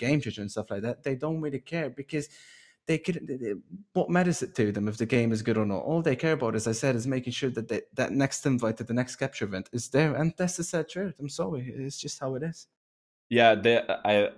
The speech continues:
Speaker 2: uh, f-, fair play to the, to the devs, the dev dudes nowadays, 'cause Kurt, man, like, from experience of, like, going there in the past and the dev dudes that we have now, I'm telling you this right now, and this is something that people need to understand, bro.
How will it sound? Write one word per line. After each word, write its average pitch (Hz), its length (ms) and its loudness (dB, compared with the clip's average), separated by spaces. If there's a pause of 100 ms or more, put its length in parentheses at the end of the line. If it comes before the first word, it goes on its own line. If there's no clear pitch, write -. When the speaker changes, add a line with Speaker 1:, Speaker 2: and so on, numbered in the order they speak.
(160)
Speaker 2:
uh, 92 300 4 (280)
f-, - 60 -18
fair 98 200 2
play 104 180 0
to 104 100 -8
the, 87 300 0 (120)
to - 140 -6
the 90 80 0
devs, 85 520 2
the 92 100 -2
dev 85 280 4
dudes 85 200 -2
nowadays, 90 460 4
'cause 92 180 -6
Kurt, 90 260 -2
man, 90 240 -4
like, 87 320 -8 (220)
from 104 120 -6
experience 123 440 2
of, 123 100 0
like, 98 200 2
going 98 240 4
there 98 160 0
in 95 60 0
the 90 60 -2
past 95 440 2
and 85 180 -4
the 87 60 -4
dev 92 260 2
dudes 92 160 -2
that 92 80 4
we 90 100 2
have 90 160 2
now, 90 300 2
I'm 95 220 -2
telling 101 260 -4
you 98 60 -2
this 92 180 -2
right 87 120 -4
now, 87 160 -2
and 85 100 -6
this 95 120 -6
is 101 100 -8
something 107 220 -2
that 95 140 -2
people 95 200 -4
need 92 120 -4
to 92 100 -6
understand, 85 560 -8
bro. 85 240 -10